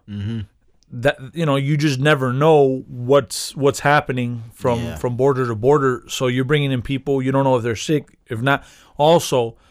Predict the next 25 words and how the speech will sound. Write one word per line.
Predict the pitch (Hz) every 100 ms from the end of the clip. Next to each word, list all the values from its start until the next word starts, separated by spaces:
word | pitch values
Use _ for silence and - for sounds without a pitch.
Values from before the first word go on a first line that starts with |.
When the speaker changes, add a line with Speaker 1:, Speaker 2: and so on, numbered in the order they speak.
| _ _ _ _ _
Speaker 2:
I | 151
don't | 220
know | 262
if | 151
you | 165
guys | 170 135
have | 117 110 -
ever, | 151 156 139 110 104 _ _ _ _ _ -
like, | 123 117 -
seen, | - 147
like, | 135 117
a |
documentary | 110 123 113 120 117 131 131 135 131 135
or, | 117 117
or | 120 113 110 - 123
been | 117 127 127
told | 131 127
a | 113
story | - 120 123 131
of, | 113 104
like, | 110 107 - _ _ _ _ _ -
how | - 127 131 135
people | - 143 127
get | 113 135 143
into, | - 123 - 127 117